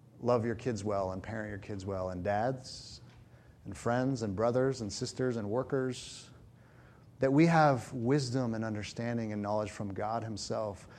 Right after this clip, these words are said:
It doesn't matter whether you work in finance or you take care of kids. There's wisdom and knowledge for you to say, "How do I live my life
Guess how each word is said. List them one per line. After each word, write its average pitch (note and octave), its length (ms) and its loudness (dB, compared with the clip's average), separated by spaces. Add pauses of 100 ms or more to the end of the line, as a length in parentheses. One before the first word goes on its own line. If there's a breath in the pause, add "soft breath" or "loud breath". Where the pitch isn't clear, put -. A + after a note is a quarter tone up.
It - 60 -18
doesn't D3 180 2
matter C3+ 200 6
whether B2 260 6
you A#2+ 100 4
work C3 240 4
in G#2+ 140 -2
finance D3 600 0
or B2 60 2
you A2+ 80 2
take B2+ 240 -2
care A#2+ 220 -2
of G2 160 -8
kids. G2 540 -8 (1200 soft breath)
There's A2+ 200 -2
wisdom A#2+ 480 2
and G#2+ 100 -2
knowledge A2+ 380 0
for G#2+ 240 -4
you A#2 320 2
to - 180 -6
say, A2 220 0
"How A2+ 180 -2
do G3+ 100 2
I D3 140 4
live A#2+ 320 4
my A2 280 0
life G2+ 600 -2